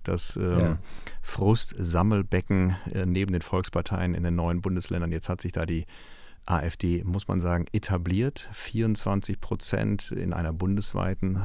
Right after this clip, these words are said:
Speaker 1: äh, Umfrage, äh, würden A F D wählen. Jetzt bei den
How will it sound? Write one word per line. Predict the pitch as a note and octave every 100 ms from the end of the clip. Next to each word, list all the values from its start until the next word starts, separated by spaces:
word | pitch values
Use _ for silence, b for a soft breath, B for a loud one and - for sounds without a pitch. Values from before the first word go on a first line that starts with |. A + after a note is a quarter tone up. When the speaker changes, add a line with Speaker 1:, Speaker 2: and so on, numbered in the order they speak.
| F#2
Speaker 1:
äh, |
Umfrage, | F#2 F2+ F#2 - F#2 F#2+ F2+ F#2+ F2+ B B B B B -
äh, |
würden | G2 E2+ F2+ F#2 F#2 F2 F2 F#2+
A | F#2 F2+
F | F2 -
D | F#2 F#2
wählen. | F2 F2 F2+ F2+ F2
Jetzt | E2+ -
bei | E2
den | D#2+ D#2+